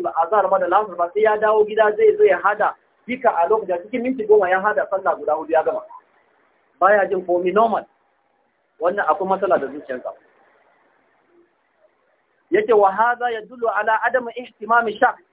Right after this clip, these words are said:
bi tahsil al-ajr." Wannan duka yana nuna cewa mutum bai damu da samun lada ba. Alhali kuma yana bukatan lada ranar tashin kiyama.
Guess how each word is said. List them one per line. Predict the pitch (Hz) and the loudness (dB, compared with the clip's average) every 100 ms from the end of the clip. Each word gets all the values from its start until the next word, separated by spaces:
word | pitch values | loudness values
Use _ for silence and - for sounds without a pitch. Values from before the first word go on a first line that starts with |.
| - | -12
bi | 202 | -6
tahsil | 208 185 - 233 196 | -4 -4 -4 -6 0
al-ajr." | 190 180 - 143 | 0 0 -4 0
Wannan | 208 262 220 | 0 0 -8
duka | 233 208 | -6 -2
yana | 226 208 | 0 0
nuna | 226 208 | 0 -4
cewa | 226 214 | 0 0
mutum | 202 196 269 208 | -2 -8 -10 -6
bai | 196 185 | -4 0
damu | 190 185 185 226 | 2 2 0 -4
da | 226 190 208 | -6 -4 -2
samun | 208 208 165 | -2 -4 -2
lada | 165 170 165 | 0 2 0
ba. | 160 151 _ - _ _ _ - | 0 -4 _ -20 _ _ _ -8
Alhali | 156 170 214 226 | -4 0 0 -2
kuma | 214 | -2
yana | 233 220 | 0 0
bukatan | 196 196 226 220 | 0 0 -2 0
lada | 208 226 208 | 2 2 2
ranar | 220 214 | 2 -2
tashin | 220 190 | -4 -4
kiyama. | 202 220 147 | 0 0 0